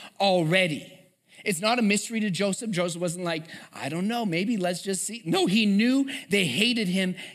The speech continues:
even more. And then he has another dream. He shares it again, and they hate him even more.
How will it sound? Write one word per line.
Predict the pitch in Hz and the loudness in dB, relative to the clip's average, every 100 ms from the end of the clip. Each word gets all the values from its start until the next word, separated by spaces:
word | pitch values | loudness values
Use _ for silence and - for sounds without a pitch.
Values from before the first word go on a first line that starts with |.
| - | -2
even | 226 214 190 180 | 2 2 2 0
more. | 170 127 104 - _ _ _ _ - | -2 -4 -8 -20 _ _ _ _ -4
And | 208 226 | 0 2
then | 262 | 4
he | |
has | 254 254 | 4 2
another | 262 294 294 | 0 0 0
dream. | 196 175 | 0 -2
He | 147 196 247 | -2 -2 2
shares | 233 - 240 247 269 226 | 2 0 2 2 2 0
it | |
again, | 233 180 220 254 170 | 0 2 2 2 0
and | 147 185 | 0 0
they | 190 | 0
hate | 127 175 277 269 | -2 -2 -2 -2
him | 190 214 | -4 -2
even | 208 220 | -2 -2
more. | 240 330 127 | 0 -2 -4